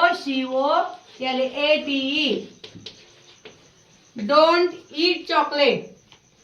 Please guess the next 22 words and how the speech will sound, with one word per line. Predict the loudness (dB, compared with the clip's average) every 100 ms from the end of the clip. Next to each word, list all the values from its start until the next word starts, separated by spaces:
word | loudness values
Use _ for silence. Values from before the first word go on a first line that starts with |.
| _ _ -16
माफी | -2 0 0 0 0
माग. | 2 0 -2 -10 _ _ _ _ _ _ _ _ -20 -20 _ _ _ -6
एस | -6 -2
ए | -2 0
वाय, | 0 -2
से | 0 2 2 2 -4 -18 _ -20 -20 _ -20 -20 -6
म्हणजे | -2 2
म्हण. | 4 4 2 -2 -6 -16 -20 _ _ _ _ _ -12 -2
से | 0 0 0
सॉरी, | 2 2 2 -2 -8 -2
सॉरी | 0 2 4
म्हण, | 4 4 2
माफी | 0 2 4
माग. | 4 4 0 -8 -12 -4
से | -2 -2 -2
सॉरी, | 0 2 2 0 -6 -20 -8
एस | -4 -4 -6
ओ | -2 0
डबल | 0 -2 -2 -2 -4
आर | -4 -2 -2
वाय, | -2 -4
सॉरी. | -4 -4 -2